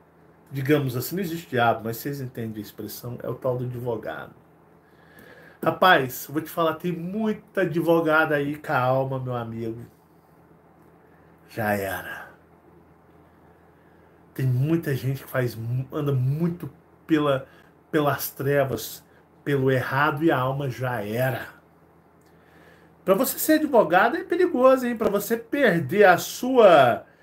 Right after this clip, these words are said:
digamos, consciência cósmica e destruir o seu eu superior, advogado é a profissão que você faz isso assim, ó. Quando você menos vê, você destruiu um ser cósmico.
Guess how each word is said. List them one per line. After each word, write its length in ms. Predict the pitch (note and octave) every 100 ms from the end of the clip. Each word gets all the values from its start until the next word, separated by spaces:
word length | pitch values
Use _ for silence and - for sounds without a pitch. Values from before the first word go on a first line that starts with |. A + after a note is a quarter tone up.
| - - - _ _
digamos, 500 | - D3+ E3+ D3+ C3+
consciência 800 | - F#3+ F#3+ - F#3+ F#3 A3 - A#3
cósmica 640 | F3+ F3+ F3+ D3 D3+ E3+
e 60 |
destruir 460 | D#3+ - - G#3 G3+
o 40 |
seu 220 | G3+ G3+ F#3+
eu 80 |
superior, 440 | F#3 - F#3 F3 -
advogado 560 | G#3+ G#3+ A3+ G#3+ A3
é 20 | A3+
a 40 |
profissão 360 | A3+ A3 - G#3+
que 80 |
você 80 | -
faz 280 | G#3+ G3+ G3
isso 80 | A3
assim, 200 | G#3+ G#3
ó. 200 | F3 E3+ - - _ _ _ _ _ _ _ - -
Quando 180 | - B3
você 120 | -
menos 240 | C#4 F4 G#3+
vê, 280 | B3 D4 - _ _ _ _ _ _ _ _ _ _ _ _ _ -
você 200 | - F#3+
destruiu 400 | F#3+ - G3 A#3+
um 60 |
ser 260 | - C#4 -
cósmico. 480 | D#3 A#2 - -